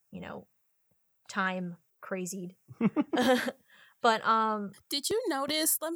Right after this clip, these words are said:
Speaker 3: I'm sorry, I didn't mean to interrupt you, um,
Speaker 1: Oh, no,
Speaker 3: Brittany,
Speaker 1: you're
Speaker 3: but
Speaker 1: fine.
Speaker 3: did you notice in the time, like, when we go back in the past and the narrator would be speaking, like, from Eddie's point of view, he would seem like he was speaking as an adult about what happened,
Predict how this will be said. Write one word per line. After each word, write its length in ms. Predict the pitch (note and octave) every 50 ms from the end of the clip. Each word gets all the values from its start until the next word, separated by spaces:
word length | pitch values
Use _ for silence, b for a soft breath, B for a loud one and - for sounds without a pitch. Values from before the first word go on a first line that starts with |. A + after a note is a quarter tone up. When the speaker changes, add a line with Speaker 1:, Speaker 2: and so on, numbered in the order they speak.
| - _ -
Speaker 3:
I'm 140 | E4 D4+
sorry, 260 | D4 - B3+ G3 F#3 F3+
I 60 | F#3
didn't 100 | G#3 F#3+
mean 140 | G3 G#3+ G3
to 80 | F#3+ -
interrupt 420 | G3 - - G3+ F3+ F#3 - -
you, 160 | G3+ G3 F3+ -
um, 100 | - F3+
Speaker 1:
Oh, 160 | E3+ E3 - F3
no, 140 | - F4+
Speaker 3:
Brittany, 160 | F#4 F4 F4 E4+
Speaker 1:
you're 100 | F#4 F4+
Speaker 3:
but 80 | -
Speaker 1:
fine. 80 | F4+ F#4
Speaker 3:
did 80 | F4 D4+
you 120 | F4+ G#4 A4+
notice 380 | G#4 D#4 D4+ D4 D4 D4+ - C#4+
in 120 | B3+ A3
the 100 | G3 F#3+
time, 560 | - - - F#3 F#3 G3 G3 G#3 A3 - - _ _ _ _ _ _ _ _ _ _ _
like, 240 | F#3+ F3+ E3 E3+
when 120 | - E3+ F3+
we 100 | G3 G3
go 140 | G3 F3+ E3+
back 300 | E3 E3 E3 F3 - A3+
in 80 | G3+
the 80 | G3 F3
past 600 | - - D3+ D3+ D#3 D#3+ E3+ G3 - - - - B B B B B B B B
and 220 | - - G3+ G3 F3
the 80 | F#3
narrator 560 | F#3 F#3+ F#3+ G3 F#3+ G3 G3+ G3 F#3 F#3 F#3+
would 220 | F#3 F3+ F3 E3+ -
be 100 | - F#3
speaking, 680 | - - - - F#3 F#3 - F3+ F#3 F3 F3 F3+ F#3 F#3+ - _ _ _ _
like, 160 | E3+ E3 E3+
from 160 | - E3+ E3+ - -
Eddie's 320 | D#3+ F3 F3+ F#3 F#3+ -
point 260 | - - F#3 F3+ F#3+
of 100 | F3 F3
view, 360 | F3 F3 F3 F3 E3+ F3 F3+ b b b b b b b
he 120 | - C#4
would 200 | C#4 C4+ - -
seem 360 | - - - - E4+ G4+ A4 G4+
like 140 | F#4 C#4+ - -
he 100 | D4 C4
was 140 | A#3+ A#3+ -
speaking 420 | - - G#3 A3+ A3+ B3+ A3+ G#3+
as 140 | G3 F#3+ -
an 100 | G3 F#3
adult 440 | D#3+ D3+ - - E3+ D#3+ F#3+ G#3 -
about 360 | - F#3 F3 F#3 F3 F3+ - -
what 100 | E3 E3+
happened, 580 | - - D#3 D#3+ F3+ - - B3 C#4+ D4 D4+